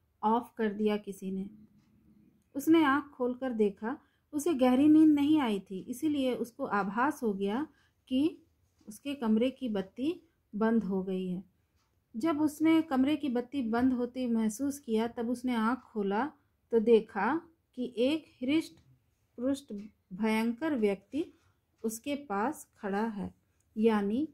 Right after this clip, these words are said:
एक मोटा ताजा व्यक्ति उसके पास खड़ा है।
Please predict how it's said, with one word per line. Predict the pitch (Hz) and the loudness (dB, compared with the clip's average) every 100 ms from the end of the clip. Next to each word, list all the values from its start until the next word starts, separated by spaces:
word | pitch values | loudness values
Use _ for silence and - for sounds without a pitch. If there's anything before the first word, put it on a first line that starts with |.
| - | -2
एक | 247 269 226 | 0 2 2
मोटा | 220 247 269 339 | 4 2 0 -4
ताजा | 349 240 196 208 208 | -4 -2 -2 0 0
व्यक्ति | 202 202 _ 254 359 _ _ | -2 -4 _ -10 -10 _ _
उसके | 214 - 240 | -20 -12 -10
पास | 233 175 190 - - | -8 -8 -8 -10 -8
खड़ा | 180 | -6
है। | 175 190 | -6 -8